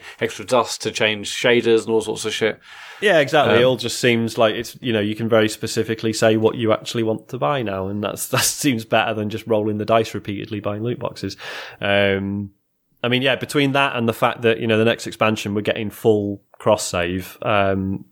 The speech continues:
Speaker 2: I think it's very happy to wave goodbye to Activision, to be honest. Um, not, I don't know if that, if it was their fault that we didn't get cross save. Apparently,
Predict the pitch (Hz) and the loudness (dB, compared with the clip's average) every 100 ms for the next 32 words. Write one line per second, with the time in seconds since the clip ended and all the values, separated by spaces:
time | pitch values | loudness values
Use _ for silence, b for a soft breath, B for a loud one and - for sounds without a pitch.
0 | _ - 101 98 - - _ - - - | _ -8 -4 -4 -6 -16 _ -20 -14 -2
1 | 104 98 98 104 98 101 - 101 95 95 | 0 2 -2 -4 -8 -8 -4 -4 -4 -2
2 | 101 95 110 107 - 92 92 95 - - | -2 0 0 0 -2 -6 -6 -10 -14 -10
3 | 98 95 104 - B B B B - 101 | -6 -2 -4 -6 B B B B 0 2
4 | 101 143 175 165 160 180 202 185 180 190 | 2 2 0 0 -4 0 2 0 -2 -6
5 | 165 170 180 185 165 190 175 190 196 - | -6 -8 -6 -4 -2 0 2 4 4 2
6 | - 151 170 170 165 165 - 175 175 185 | -4 -6 -2 -2 0 -4 -2 -4 -2 0
7 | 175 175 147 - 147 143 - 147 143 143 | 2 0 -2 0 0 0 -2 -2 -2 -6